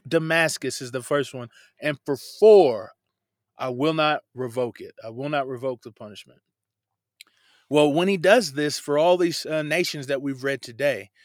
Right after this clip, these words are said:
these nations are all pagan nations. They're none of the people of God. They're not Israel. They're not Judah. So I, I said, uh, in the last episode that these are, um,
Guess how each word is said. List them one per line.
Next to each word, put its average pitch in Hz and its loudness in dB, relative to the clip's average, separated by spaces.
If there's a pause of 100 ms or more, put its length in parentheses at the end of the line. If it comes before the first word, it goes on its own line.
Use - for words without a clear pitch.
(360)
these 170 -6
nations 156 -6
are 139 -2
all 147 -2
pagan 143 -8
nations. 110 -18 (340)
They're 139 -6
none 151 -2
of 160 -6
the 151 -8
people 147 -6
of 117 -12
God. 110 -12
They're 131 -12
not 151 -6 (260)
Israel. 120 -8
They're 120 -16
not 135 -10
Judah. 120 -14 (360)
So 135 -6 (220)
I, 127 -2
I 131 -8
said, 143 -2
uh, 139 -2
in 139 -8
the 139 -8
last 147 -2
episode 143 -4
that 120 -8
these 131 -6
are, 123 -6 (480)
um, 117 -14